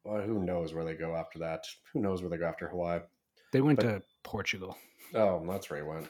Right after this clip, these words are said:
Speaker 1: Italo. Who do I got for stinking Bells? Gabriel Medina. Like, it doesn't even matter. I don't care about <laughs> who, what the event is anymore or holding anything. I'm just going, Gabriel's gonna win. He's gonna get out of the round of thirty-two. So Gabriel.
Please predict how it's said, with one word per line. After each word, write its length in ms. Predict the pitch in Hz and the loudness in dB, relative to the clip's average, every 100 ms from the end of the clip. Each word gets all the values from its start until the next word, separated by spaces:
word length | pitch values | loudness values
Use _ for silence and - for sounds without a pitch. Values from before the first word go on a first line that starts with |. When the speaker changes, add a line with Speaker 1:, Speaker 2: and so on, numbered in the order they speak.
| - | 4
Speaker 1:
Italo. 400 | 156 127 82 - - - - | 6 6 4 -2 -14 -20 -6
Who 100 | - | 4
do 80 | 139 | 10
I 80 | 160 | 12
got 240 | 165 170 | 12 12
for 100 | 165 | 10
stinking 680 | 156 - 170 175 170 165 156 - _ - | 2 6 8 10 12 12 8 4 _ 10
Bells? 500 | 127 165 196 196 - - _ - | 12 12 12 4 -4 -16 _ 2
Gabriel 280 | 113 151 170 | 6 10 10
Medina. 420 | 170 180 143 82 - | 12 12 10 6 4
Like, 220 | 120 120 | 8 8
it 80 | 139 | 12
doesn't 320 | 151 165 185 | 12 12 10
even 260 | 143 143 139 | 8 10 10
matter. 380 | 101 104 151 160 | 8 8 8 8
I 100 | 120 | 8
don't 280 | 139 160 - | 10 8 2
care 420 | - 113 120 143 | 4 8 8 8
about 520 | - 110 110 107 113 - - - - | 8 12 12 12 10 6 -2 -4 -14
<laughs> 280 | - _ - | -18 _ -6
who, 240 | - 135 | 6 6
what 280 | 120 120 117 | 12 12 12
the 160 | - | 10
event 340 | 131 101 107 110 | 10 12 10 10
is 160 | 143 | 10
anymore 560 | 147 151 151 165 196 - | 12 12 12 12 12 8
or 540 | - 139 123 120 113 113 - - _ | 8 12 12 12 12 12 4 -12 _
holding 400 | - 120 131 131 | 8 10 10 10
anything. 440 | 120 123 143 156 156 | 10 10 10 10 10
I'm 100 | 123 | 8
just 140 | 131 | 8
going, 440 | 143 135 123 110 107 - - _ - | 12 12 12 12 4 -2 -20 _ 10
Gabriel's 260 | 113 147 | 12 12
gonna 180 | 135 143 | 12 12
win. 280 | 117 113 120 | 12 12 12
He's 120 | 120 | 10
gonna 140 | 127 123 | 8 10
get 140 | 117 | 12
out 160 | 107 101 | 12 12
of 80 | |
the 40 | 98 | 10
round 160 | 98 | 6
of 80 | 92 | 6
thirty-two. 380 | 95 87 - 85 | 2 0 2 0
So 140 | - 95 | 0 0
Gabriel. 320 | 90 85 73 | 0 0 -4